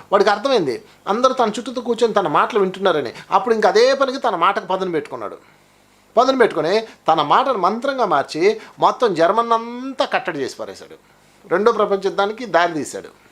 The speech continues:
అంటే ఈ మాటని ఇట్లా మార్చొచ్చు, అట్లా మార్చొచ్చు. ఎందుకంటే మాటకి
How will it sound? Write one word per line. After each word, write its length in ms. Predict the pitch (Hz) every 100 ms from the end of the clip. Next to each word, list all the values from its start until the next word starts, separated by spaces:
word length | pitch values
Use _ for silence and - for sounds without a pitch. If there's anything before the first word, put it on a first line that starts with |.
| _
అంటే 180 | 202 247
ఈ 80 | 262
మాటని 680 | 160 160 247 302 160 208 302 - _
ఇట్లా 300 | 135 - 339
మార్చొచ్చు, 520 | 220 233 - 220 349 392 -
అట్లా 220 | 190 220
మార్చొచ్చు. 520 | 196 143 - 92 - - _ - 196
ఎందుకంటే 240 | 240 240
మాటకి 640 | 196 160 208 220 175 196